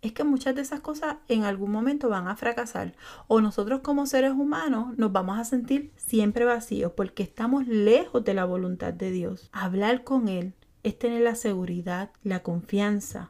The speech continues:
es saber que estamos dentro de su propósito y no hay nada mejor que saber cuál es el propósito que tengo que cumplir, qué es lo que le agrada a Dios, cómo yo puedo alinear mi corazón al corazón de Cristo, de manera que yo pueda cumplir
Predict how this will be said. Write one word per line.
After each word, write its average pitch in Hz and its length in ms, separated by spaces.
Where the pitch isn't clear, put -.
es 208 100
saber 262 300
que - 80
estamos 226 480
dentro 247 440
de 196 120
su 202 160
propósito 190 640
y 180 40
no 185 100
hay 214 80
nada 254 280
mejor 214 380
que 226 140
saber 196 340
cuál 208 280
es 233 100
el 233 100
propósito 214 680
que 185 100
tengo 190 300
que 208 120
cumplir, 190 600
qué 220 260
es 233 60
lo 254 140
que 240 100
le 220 140
agrada 196 500
a 185 60
Dios, 185 480
cómo 240 180
yo 262 160
puedo 262 200
alinear 226 460
mi 240 180
corazón 214 600
al 226 140
corazón 202 560
de 214 120
Cristo, 180 600
de 214 120
manera 208 360
que 240 140
yo 208 220
pueda 247 280
cumplir 233 540